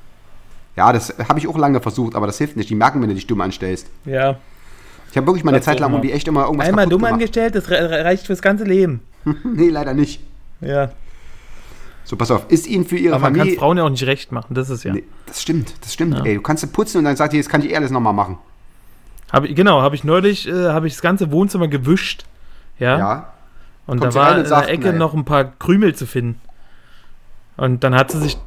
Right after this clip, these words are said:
Speaker 2: den kompletten Staubsauger genommen und hat nochmal durchgesaugt und nochmal gewischt.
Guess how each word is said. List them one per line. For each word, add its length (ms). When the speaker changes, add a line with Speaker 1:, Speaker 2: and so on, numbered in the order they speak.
Speaker 2:
den 120
kompletten 320
Staubsauger 520
genommen 240
und 80
hat 120
nochmal 260
durchgesaugt 480
und 40
nochmal 320
gewischt. 260